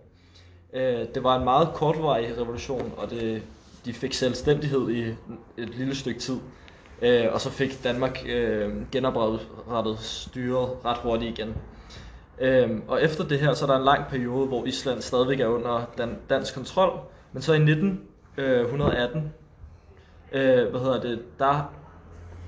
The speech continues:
hvad hedder det? Der bliver Island til en personalunion, som vi kan kalde det.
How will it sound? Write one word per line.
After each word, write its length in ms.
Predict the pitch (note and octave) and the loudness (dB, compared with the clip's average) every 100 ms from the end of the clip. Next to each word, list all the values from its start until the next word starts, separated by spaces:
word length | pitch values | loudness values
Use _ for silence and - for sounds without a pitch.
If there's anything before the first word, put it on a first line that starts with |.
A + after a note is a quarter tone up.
| - - | -14 -8
hvad 100 | B2 | -2
hedder 320 | B2+ A#2+ A#2 | 2 2 0
det? 180 | A#2+ A#2 | 2 12
Der 240 | D#3+ D#3 C3 - | 12 12 6 -10
bliver 260 | - B2+ A#2+ A#2 B2+ | -6 -4 -4 -6 -8
Island 440 | B2+ - C3+ A2 | -8 -6 -6 -8
til 220 | - B2+ A2 - - - - C3+ | -8 -6 -8 -10 -18 -20 -14 4
en 60 | |
personalunion, 920 | C#3 D3 D#3+ F3 D3 - B2+ B2+ A2 - | 4 4 2 2 2 -2 -6 -4 -4 -6
som 160 | - A2+ | -6 -6
vi 60 | |
kan 80 | A2+ | -4
kalde 300 | A2+ A2 A2+ | -2 -2 -2
det. 160 | A2 | -4